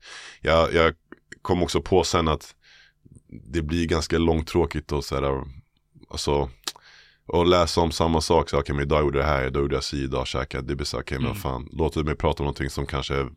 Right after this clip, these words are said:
Speaker 1: väcker känslor och väcker
Speaker 2: Mm.
Speaker 1: intresse och folk som kanske kan, ja, men bli som en krönika eller en insändare istället.
Speaker 2: Mm.
Speaker 1: Ehm, så då började jag prata om typ så här,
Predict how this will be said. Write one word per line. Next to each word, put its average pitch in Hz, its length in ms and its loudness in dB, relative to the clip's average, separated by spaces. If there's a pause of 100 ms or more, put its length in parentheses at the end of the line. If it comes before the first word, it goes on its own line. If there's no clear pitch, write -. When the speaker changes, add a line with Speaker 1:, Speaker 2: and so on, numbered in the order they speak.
(120)
Speaker 1:
väcker 73 220 -4
känslor 71 440 -2
och 69 100 0
väcker 69 120 -2
Speaker 2:
Mm. 69 120 -2
Speaker 1:
intresse 69 420 -2
och 69 120 0
folk 71 180 -4
som 64 140 -10
kanske - 280 -6
kan, 64 320 -6 (720)
ja, 120 60 2
men 123 140 4
bli 113 80 0
som 107 140 2
en 98 60 2
krönika 101 480 2
eller 80 100 4
en 78 80 2
insändare 80 460 2
istället. 62 360 -6 (200)
Speaker 2:
Mm. 58 160 -6
Speaker 1:
Ehm, 73 580 -6 (120)
så - 240 -4
då 78 140 0
började 82 180 6
jag 76 60 0
prata 80 320 2
om 76 100 0
typ - 180 -10
så - 160 2
här, 73 260 4